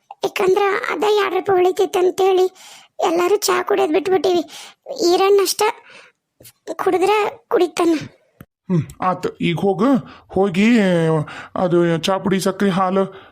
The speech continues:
Speaker 2: ತಗೊಂಬಾ. ತಗೊಂಬಂದು ನಂಗೆ ಒಂದ್ ಕಪ್ ಚಾ ಮಾಡಿಕೊಡು. ಹಂಗ ಒಂದ್ ಈಟು ಉಪ್ಪು ಬಿಸಿ ಮಾಡಿ ಹಂಚಿನಾಗ ಹಾಕಿ ಬಿಸಿ ಮಾಡ್ತೀಯಲ್ವ, ಹಂಗ್ ಬಿಸಿ ಮಾಡಿ ನಂಗೆ ಒಂದ್ ಈಟು ಬೆನ್ನಿಗೆ,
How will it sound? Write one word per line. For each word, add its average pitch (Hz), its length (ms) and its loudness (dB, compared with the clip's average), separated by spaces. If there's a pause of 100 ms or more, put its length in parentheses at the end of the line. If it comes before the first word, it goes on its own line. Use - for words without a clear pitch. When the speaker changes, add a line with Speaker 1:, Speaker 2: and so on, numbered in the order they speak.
(100)
Speaker 2:
ತಗೊಂಬಾ. 196 260 0 (300)
ತಗೊಂಬಂದು 196 520 2 (400)
ನಂಗೆ 185 180 0
ಒಂದ್ 165 120 -2
ಕಪ್ 170 160 -4
ಚಾ 190 180 -2
ಮಾಡಿಕೊಡು. 185 460 0 (320)
ಹಂಗ 175 160 0
ಒಂದ್ 185 240 0
ಈಟು 196 280 0
ಉಪ್ಪು 190 220 -2
ಬಿಸಿ 185 240 0
ಮಾಡಿ 190 280 0
ಹಂಚಿನಾಗ 190 340 -2
ಹಾಕಿ 190 160 -2
ಬಿಸಿ 202 160 2
ಮಾಡ್ತೀಯಲ್ವ, 247 460 2 (340)
ಹಂಗ್ 170 200 -2
ಬಿಸಿ 175 200 0
ಮಾಡಿ 240 380 0 (340)
ನಂಗೆ 180 200 0
ಒಂದ್ 165 160 2
ಈಟು 196 140 0
ಬೆನ್ನಿಗೆ, 175 460 0